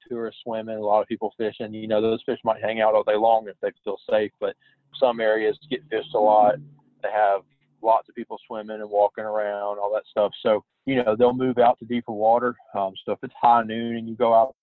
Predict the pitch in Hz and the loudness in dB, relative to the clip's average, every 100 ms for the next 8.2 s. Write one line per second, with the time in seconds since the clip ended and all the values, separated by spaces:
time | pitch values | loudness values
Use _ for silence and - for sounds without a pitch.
0 | _ 120 117 113 _ _ _ _ _ _ | _ -4 -4 -6 _ _ _ _ _ _
1 | _ - 131 151 131 110 110 95 - 117 | _ -10 -6 -6 -4 -6 -4 -6 0 4
2 | 131 107 104 98 107 101 101 104 113 107 | 4 4 0 -8 -8 -6 -6 -6 -4 0
3 | 107 107 104 98 101 - 113 110 107 104 | 2 4 2 0 -4 -2 -4 -2 2 2
4 | 104 98 - 107 104 104 95 101 101 - | 2 -2 -8 -10 -12 -10 -4 -2 -2 -6
5 | 110 101 - - _ - 98 104 101 107 | -8 -8 -10 -20 _ 0 0 2 0 0
6 | 107 82 98 - - 104 - 101 104 - | -4 -8 -12 -6 0 0 2 2 2 0
7 | 98 104 101 - 107 101 101 - 104 101 | -4 0 0 0 -6 -6 -6 -6 -4 -4
8 | 104 | -4